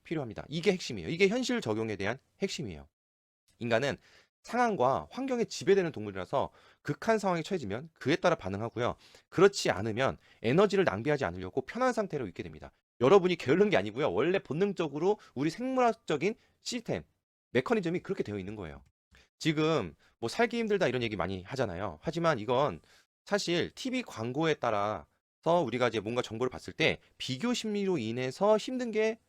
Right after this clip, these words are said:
만들어지는 거예요. 심리적으로. 사실 몸은요, 몸은요, 인류 역사상 가장 편한 시대를 살고 있는 겁니다. 굶을-, 굶어, 일단 굶어 죽을, <laughs> 그거는 잘 없잖아요.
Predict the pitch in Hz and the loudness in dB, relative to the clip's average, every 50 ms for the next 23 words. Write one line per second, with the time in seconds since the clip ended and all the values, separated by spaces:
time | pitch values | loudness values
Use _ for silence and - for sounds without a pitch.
0 | _ _ - - - 104 110 170 170 120 95 85 78 73 69 _ _ _ _ _ | _ _ -6 -4 -4 0 2 2 2 0 -2 -10 -12 -14 -16 _ _ _ _ _
1 | - - - 226 233 214 151 127 95 82 80 - _ _ _ _ - - 226 226 | -14 -8 -6 -2 -2 0 0 0 -2 -2 -6 -14 _ _ _ _ -10 -8 -6 -2
2 | - 226 139 98 123 180 190 170 139 147 151 104 78 - _ - 110 127 170 185 | -2 -2 0 2 2 2 2 2 0 0 0 0 -2 -6 _ -6 -2 0 0 0
3 | 147 110 104 139 - _ _ _ _ _ _ - 127 156 175 190 208 214 196 135 | 0 -2 -2 -4 -6 _ _ _ _ _ _ -2 -2 0 0 0 0 0 2 2
4 | 110 - - 160 151 175 185 - - - - 131 131 170 180 196 214 226 _ - | 2 2 0 -4 -2 -4 -4 -4 -10 -8 -4 -2 2 4 4 4 2 -2 _ -14
5 | - 269 269 277 269 247 - 147 131 110 113 - 170 165 147 117 90 98 117 120 | -8 -4 -2 -2 -2 -2 -4 -6 -6 -6 -6 -8 -8 -8 -8 -8 -8 -8 -10 -10
6 | 113 92 80 71 - - - - - _ _ _ _ _ _ _ - 196 180 180 | -10 -12 -14 -16 -18 -20 -20 -20 -20 _ _ _ _ _ _ _ 0 2 4 6
7 | 180 170 143 - - 160 185 214 208 185 156 151 226 202 - 180 208 233 262 - | 6 4 4 2 2 4 6 6 6 4 4 2 2 2 2 2 2 2 2 0
8 | 214 214 170 131 - - _ - - - - - 151 170 180 175 165 - 139 139 | 2 2 2 0 0 -10 _ -20 -20 -18 -8 -2 0 2 2 2 2 2 4 4
9 | 113 98 95 - 175 143 110 104 107 110 101 80 | 4 4 2 2 2 2 2 2 2 2 0 -2